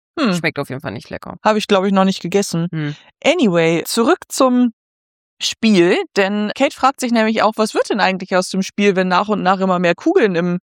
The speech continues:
Speaker 1: See, äh, versenkt werden? Denn es scheint ihr ja unvermeidlich, dass es dann irgendwann ein unspielbares Spiel wird, weil man keine Kugeln mehr hat, sondern nur noch Schläger.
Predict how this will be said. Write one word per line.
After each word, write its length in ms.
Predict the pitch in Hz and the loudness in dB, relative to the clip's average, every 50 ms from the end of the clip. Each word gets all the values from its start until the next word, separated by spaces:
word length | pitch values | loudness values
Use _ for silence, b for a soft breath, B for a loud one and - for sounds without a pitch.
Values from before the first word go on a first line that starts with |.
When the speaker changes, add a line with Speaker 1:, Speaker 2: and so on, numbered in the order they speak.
| _ _ _ _ _ - | _ _ _ _ _ -10
Speaker 1:
See, 460 | 180 185 165 185 196 190 185 185 - - | -8 -4 0 2 4 4 6 4 4 2
äh, 160 | - 170 180 | 2 0 0
versenkt 520 | - - 180 180 165 180 185 185 190 - - | 0 0 -2 -2 0 0 0 0 0 -2 0
werden? 220 | 175 175 180 175 | 2 2 2 2
Denn 160 | 185 190 185 | 0 -2 -2
es 80 | 185 180 | -2 -2
scheint 260 | - 226 214 214 196 | 0 0 0 0 0
ihr 60 | 202 | 0
ja 120 | 196 190 185 | 2 2 2
unvermeidlich, 760 | 190 202 202 - - 214 190 202 196 202 202 - 202 202 - | 2 2 0 0 0 0 2 2 2 2 2 0 -2 0 0
dass 160 | 196 202 196 | 0 0 0
es 120 | 202 - | -2 -2
dann 160 | - 202 190 | 0 0 2
irgendwann 380 | 190 196 190 185 185 190 190 196 | 2 2 2 2 0 0 0 0
ein 100 | 196 190 | 0 0
unspielbares 640 | - 208 196 - - - 202 185 185 185 185 202 208 | 2 0 0 -2 -2 -4 0 2 2 2 2 2 0
Spiel 360 | - - 302 339 359 269 185 | -2 0 2 2 2 2 2
wird, 180 | 180 208 226 - | 2 2 2 2
weil 100 | 196 180 | 0 0
man 120 | 185 190 | 0 -2
keine 240 | 190 - 196 185 190 | 0 0 0 0 0
Kugeln 380 | 180 - 294 277 247 220 196 180 | -2 -2 -2 0 0 0 0 0
mehr 100 | 175 180 | 0 2
hat, 160 | 196 220 - | 2 0 0
sondern 300 | - 240 240 240 240 220 | -2 -6 -4 -2 -2 -2
nur 100 | 196 180 | -2 -2
noch 160 | 165 170 180 | -4 -6 -8
Schläger. 460 | - - 240 240 240 190 170 170 226 | -6 -4 -2 -2 0 2 2 2 2